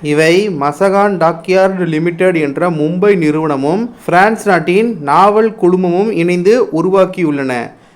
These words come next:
இந்த ஒப்பந்தத்தின் மதிப்பு முப்பத்தாறாயிரம் கோடி ரூபாய்ங்க. இவை ப்ராஜெக்ட் செவன்டி ஃபைவ் என்ற திட்டத்தின் தொடர்ச்சியாக உருவாக்கப்பட உள்ளன. இந்த கப்பல்கள் ஸ்கார்பின் வகை நீர்மூழ்கிகள் ஆகும்.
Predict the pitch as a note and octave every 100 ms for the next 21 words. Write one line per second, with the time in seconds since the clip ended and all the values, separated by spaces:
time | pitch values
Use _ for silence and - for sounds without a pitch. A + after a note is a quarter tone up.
0 | _ E3+ F3+ F#3 D#3 D#3+ A3+ A3+ G#3+ G3
1 | E3 D#3+ D#3 E3+ A3 C4 - - _ D3
2 | E3+ E3+ A3+ A3 A3 F#3+ F3+ E3 D#3+ D#3
3 | D3 C#3 C3 E3+ F#3 F#3 E3+ D3+ C#3 B2+
4 | A#2 F#2+ - - - _ D#3+ D#3 F3+ A#3+
5 | A#3 D#3+ E3 F#3 F3 G#3+ G#3+ - F3+ F#3+
6 | A3 A3+ G#3+ G#3 A3 B3+ - E3 E3+ F3+
7 | E3+ E3 F#3 F#3 A3 A3 F#3 D#3+ G3+ G3+
8 | G3+ F#3+ G3+ D3+ D#3+ F#3+ F#3+ F#3 D#3 C#3
9 | C3+ C3+ C3+ F#3+ C#4 D4+ E3 F#3+ F#3+ E3+
10 | E3 A3+ G3 F3 G#3+ B3+ - - - -
11 | - E3 G3 A3 A#3 A#3 G#3 F#3+ G#3+ E3+
12 | F3 G#3 G3 F#3 F#3 F3+ G3 C#3+ C#3+ D3
13 | C3